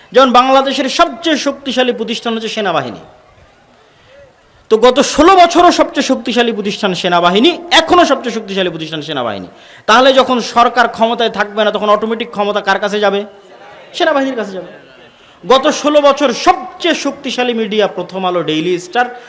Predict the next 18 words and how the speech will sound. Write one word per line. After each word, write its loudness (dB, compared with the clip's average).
এখনও 4
সবচেয়ে -4
শক্তিশালী -4
মিডিয়া 0
প্রথম -6
আলো, 0
ডেইলি -2
স্টার। -6
তাহলে 2
যখন -2
ক্ষমতা -4
থাকবে -6
না, -2
তখন -4
ক্ষমতা -6
কার -2
কাছে -8
যাবে? -4